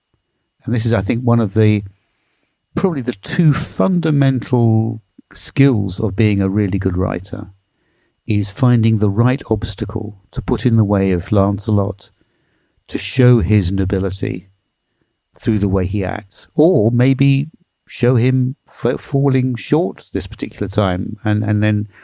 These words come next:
realizing he needs to be more noble or whatever.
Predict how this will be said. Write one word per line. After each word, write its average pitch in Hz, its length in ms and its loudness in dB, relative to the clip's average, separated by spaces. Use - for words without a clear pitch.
realizing 110 500 4
he 104 100 2
needs 113 180 0
to - 40 -10
be 127 60 2
more 147 240 4
noble 101 400 -2
or 90 140 0
whatever. 90 300 0